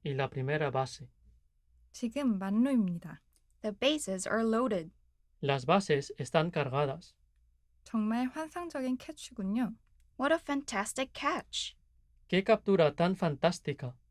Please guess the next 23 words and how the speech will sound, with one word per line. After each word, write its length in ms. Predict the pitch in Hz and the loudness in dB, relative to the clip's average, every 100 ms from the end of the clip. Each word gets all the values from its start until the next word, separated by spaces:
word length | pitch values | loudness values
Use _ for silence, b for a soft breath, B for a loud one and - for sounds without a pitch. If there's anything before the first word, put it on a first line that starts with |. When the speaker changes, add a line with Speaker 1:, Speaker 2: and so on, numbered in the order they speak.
| _ _ _ _ _ _ _ _ | _ _ _ _ _ _ _ _
Speaker 2:
그는 340 | - 226 247 220 | 0 2 4 2
오늘 400 | 180 247 202 165 _ _ | 2 2 0 -2 _ _
사 160 | - 302 | -12 -12
타수 420 | - 233 - 302 330 _ _ | -8 -8 -6 -10 -10 _ _
삼 260 | - 294 | -10 -6
안타를 480 | 220 190 - 233 254 | -4 -6 -6 -6 -6
쳤어요. 520 | - 311 - 208 180 - _ - _ _ _ | -10 -20 -12 -8 -8 -10 _ -20 _ _ _
Speaker 3:
He 80 | 302 | 4
made 260 | 294 269 | 4 2
three 260 | - 302 370 | 0 0 0
hits 300 | 226 220 - | -2 -6 -4
in 140 | 208 208 | -4 -4
four 320 | - 262 240 | -2 2 2
at-bats 540 | 214 220 240 233 240 - | 2 -2 -2 -2 -4 -8
today. 520 | 262 262 294 196 - _ _ _ _ - _ | -6 -2 -2 -2 -8 _ _ _ _ -20 _
Speaker 1:
Hizo 300 | 180 180 190 | -2 4 2
tres 300 | - 208 180 | 6 4 4
golpes 420 | 180 185 190 175 151 | 2 2 0 0 -2
en 120 | 135 | -2
cuatro 520 | - 180 175 139 143 - | 2 0 0 -4 -4 -4
al 180 | 135 | -2
bate 380 | 127 156 165 160 - | 4 2 2 -4 -2
hoy. 260 | 143 131 | -2 -4